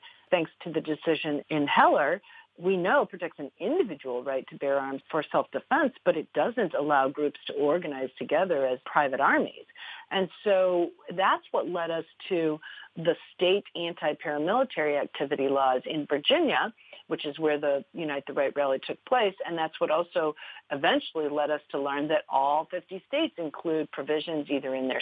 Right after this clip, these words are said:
state constitutions or in state statutes that bar private, unauthorized paramilitary activity. And so we relied on those state, in, in Virginia, it's a constitutional provision as well as a criminal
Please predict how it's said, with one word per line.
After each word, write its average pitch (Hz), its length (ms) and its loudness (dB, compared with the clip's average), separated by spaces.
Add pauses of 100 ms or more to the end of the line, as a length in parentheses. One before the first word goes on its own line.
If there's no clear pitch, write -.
state - 240 2
constitutions 233 1000 -4
or 165 180 0
in 147 200 0
state - 320 0
statutes 247 600 -2 (340)
that 165 280 -4
bar 170 460 2 (320)
private, 160 600 2 (100)
unauthorized 147 800 -6 (100)
paramilitary 147 760 -2
activity. 123 580 -8 (360)
And 170 180 -2
so 185 100 6
we 233 260 0
relied 185 840 2 (100)
on 147 480 -4 (320)
those 165 340 2 (140)
state, 175 340 2 (100)
in, 160 120 -10
in 156 180 -8
Virginia, 156 460 0
it's 180 140 -2
a 147 60 -4
constitutional 156 840 -2
provision 180 600 0
as 143 200 0
well 143 240 2
as 160 160 -2
a 143 200 2 (100)
criminal 160 420 0